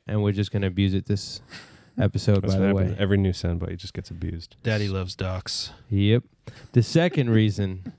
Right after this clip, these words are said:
Speaker 1: well, the second reason why we know that Ezra wrote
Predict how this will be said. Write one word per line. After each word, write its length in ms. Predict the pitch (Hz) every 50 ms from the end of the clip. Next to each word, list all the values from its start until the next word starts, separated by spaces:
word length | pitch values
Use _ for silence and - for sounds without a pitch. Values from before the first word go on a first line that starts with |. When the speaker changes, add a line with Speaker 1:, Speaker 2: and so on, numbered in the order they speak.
| _ -
Speaker 1:
well, 400 | 123 127 117 110 101 - 67 - _ _ _ _ _ _ _ _ _ _ _ _ _ _ _ _ _ _ _ _ _ _ _ _ _ _ _ _
the 120 | - 123 123
second 480 | - - 151 151 - - 139 123 113 -
reason 440 | - 110 123 123 120 107 110 117 117
why 200 | 110 110 107 107
we 140 | 101 107 107
know 300 | 110 110 113 110 107 107 107
that 180 | 107 101 98 -
Ezra 640 | - 113 113 110 101 95 110 107 98 95 92 95 - _ _ _ _ _ _ _ _ _ _
wrote 340 | - 107 117 123 131 - -